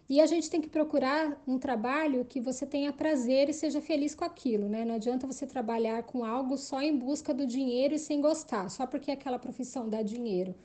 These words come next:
Eu tô numa fase que eu não acredito mais nisso, então eu procurei conciliar o meu trabalho com algo que eu gosto, né?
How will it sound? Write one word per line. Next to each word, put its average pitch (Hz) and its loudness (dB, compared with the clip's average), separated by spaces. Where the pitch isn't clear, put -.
Eu 220 -2
tô 233 -2
numa 240 -2
fase 254 0
que - -4
eu 285 2
não 277 0
acredito 277 0
mais 285 2
nisso, 233 0
então 254 0
eu 254 0
procurei 254 0
conciliar 269 -2
o 294 0
meu 269 0
trabalho 269 0
com 285 2
algo 277 2
que 311 -2
eu 320 6
gosto, 214 0
né? 220 -2